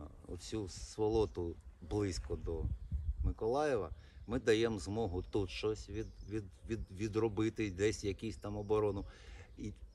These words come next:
якимось людям там евакуюватись, десь якісь там заводи, десь якісь там. Нам же потрібно буде далі жити. Є якісь музеї, є якісь там центри, е,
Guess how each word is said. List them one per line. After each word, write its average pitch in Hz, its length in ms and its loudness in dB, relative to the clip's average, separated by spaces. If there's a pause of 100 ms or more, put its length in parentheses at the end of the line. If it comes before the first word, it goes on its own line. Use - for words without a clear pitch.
(120)
якимось 113 600 -2
людям 98 360 -2
там 78 240 -10
евакуюватись, 90 1000 -4 (600)
десь 117 340 0
якісь 110 360 -2
там 98 200 -10
заводи, 101 460 0
десь 98 340 2
якісь 107 320 -2
там. 104 140 -2 (300)
Нам 107 180 -2
же 113 120 -4
потрібно 113 440 -2
буде 107 200 -2
далі 107 300 0
жити. - 360 -4 (800)
Є 120 260 2
якісь 110 360 -2
музеї, 92 600 0
є 101 140 -2
якісь 104 440 -4
там 90 360 -6 (960)
центри, 104 640 2 (400)
е, 78 40 -8